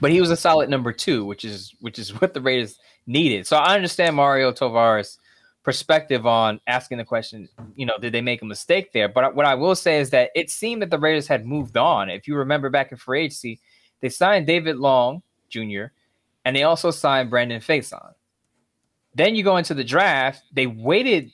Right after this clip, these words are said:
till the fourth round to draft the cornerback. But if you read Peter King's story, Peter King spent the night with the Las Vegas Raiders in their draft room. They expect Jacorian Bennett to play right away. So they have a, a rookie who they expect to play right away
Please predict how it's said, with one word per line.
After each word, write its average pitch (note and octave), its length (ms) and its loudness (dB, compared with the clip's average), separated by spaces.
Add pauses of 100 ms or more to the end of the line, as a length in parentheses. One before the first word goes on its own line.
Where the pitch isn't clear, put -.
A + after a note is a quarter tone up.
(100)
till D3 140 -2
the B2+ 80 -2
fourth C3+ 240 0
round B2 200 0
to G#2+ 40 -10
draft A2+ 180 0
the G#2+ 60 -18
cornerback. A#2 500 0
But C#3+ 220 2
if C#3 100 -4
you C#3 140 -6
read F3 240 2
Peter F3 240 0
King's D3 320 -6
story, E3+ 420 2
Peter C3+ 220 -6
King C3+ 260 -10
spent B2+ 360 -6
the A#2+ 60 -6
night A#2+ 360 -4
with A#2+ 180 -8
the A#2+ 80 -12
Las A2+ 240 -2
Vegas A#2 300 -8
Raiders A2+ 340 -8 (300)
in C3 160 -2
their B2 160 2
draft E3 420 -2
room. G#2 300 -10 (420)
They G3+ 180 2
expect A3+ 440 -2
Jacorian E3 480 0
Bennett D#3 240 0
to A#2 60 -6
play A3 260 0
right F#2+ 200 -2
away. G1+ 340 -14 (440)
So E3 220 0
they D#3 80 2
have A3+ 220 0
a, C4+ 160 0
a D3 100 4
rookie B3 340 2
who G#3+ 140 0
they F#3 80 6
expect E3+ 300 -2
to D#3 60 -8
play D#3+ 200 0
right C3 200 2
away G#2 440 -2